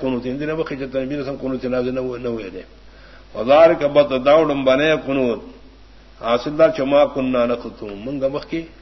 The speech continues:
چتا دا قنوت نوے دے۔ عبدالعزیز و سعال رجلن انسن عن القنوت، اند محل دا قنوت دا۔ تو پوسو کہ سڑی دا انسن ہونا فبارا دا محل دا قنوت کی چھ بعد الرکوع دے کہ عند الرکوع، فراغ من القرات دے، ان قبل الرکوع۔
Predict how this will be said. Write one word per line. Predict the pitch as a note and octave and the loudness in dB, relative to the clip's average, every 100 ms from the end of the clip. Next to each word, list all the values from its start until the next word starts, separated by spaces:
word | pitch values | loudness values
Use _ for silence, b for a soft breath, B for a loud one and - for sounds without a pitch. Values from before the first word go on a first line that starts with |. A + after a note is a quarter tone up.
| - | -12
چتا | B2 - B2 | -10 -10 -2
دا | B2+ A#2+ | 0 0
قنوت | - B2 C3+ C3+ | -4 -6 -6 -4
نوے | C3+ A2 | -4 -4
دے۔ | F#2+ F#2+ - - b b b - | -8 -16 -20 -20 b b b -16
عبدالعزیز | A2 A#2+ B2+ C3 D3 D3+ | -12 -2 0 2 0 0
و | C3+ | -2
سعال | C3+ B2+ C#3 | 0 2 4
رجلن | D#3+ E3 C#3 D3+ D#3+ D#3 - | 4 2 0 -2 -2 -4 -2
انسن | B2+ C#3+ C#3+ D#3 | 0 0 -2 0
عن | C3 C3+ | 2 2
القنوت، | C3 B2+ C#3+ E3 - - - b b b b - | 0 -2 -2 -2 -4 -16 -20 b b b b -8
اند | A#2+ B2 | -4 0
محل | B2 A#2 D3+ C#3 | 2 4 4 2
دا | |
قنوت | B2+ B2 A2+ | 0 0 -2
دا۔ | G#2 | -4
تو | G#2+ | -6
پوسو | A#2 D#3+ F3+ E3 | -4 0 0 0
کہ | C#3+ C#3 | -4 -4
سڑی | C3+ D3 | -2 -2
دا | D3 C3+ | 2 2
انسن | D#3 D3 C3 | 2 -2 0
ہونا | C3 D3+ D#3 | 2 2 2
فبارا | C3+ B2+ C3 C#3+ | 2 6 6 6
دا | C3 | 4
محل | B2+ C#3 E3 | -2 0 -2
دا | D#3+ | -2
قنوت | - C3 C3+ C3+ | -4 -2 -2 -4
کی | C#3+ | -8
چھ | B2+ | -2
بعد | B2 A#2+ | 2 2
الرکوع | A#2+ A#2 A#2+ A2+ D#3+ E3 | 2 -2 -6 -4 -4 -2
دے | E3 | -2
کہ | C#3 | -2
عند | C3 B2+ | 0 0
الرکوع، | B2 A#2 A#2+ - A#2+ - | -2 -2 -6 -6 -8 -6
فراغ | A#2 C3 C#3+ C3+ | 2 6 6 4
من | C3 | 0
القرات | C3 B2+ C3+ B2+ B2+ | -2 0 2 2 0
دے، | A#2+ - - - b b b b | -10 -18 -20 -20 b b b b
ان | A2 | -6
قبل | A2+ C3 C3 | -2 0 2
الرکوع۔ | B2+ B2 A#2+ A#2+ | 0 0 -4 -8